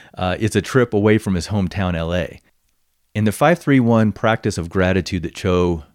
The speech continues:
uh, is, is talking about, he spells out this way. Say or write,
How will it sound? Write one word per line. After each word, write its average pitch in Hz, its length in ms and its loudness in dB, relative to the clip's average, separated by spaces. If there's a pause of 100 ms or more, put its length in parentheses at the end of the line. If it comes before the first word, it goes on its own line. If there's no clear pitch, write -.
(100)
uh, 80 300 -12 (280)
is, 92 320 -6
is 95 220 -8
talking 139 500 -2
about, 87 300 0
he 175 100 -2
spells 131 320 2
out 95 200 2
this 90 220 -2
way. 82 280 -2 (640)
Say 110 500 2 (100)
or 95 120 -2
write, 78 400 -2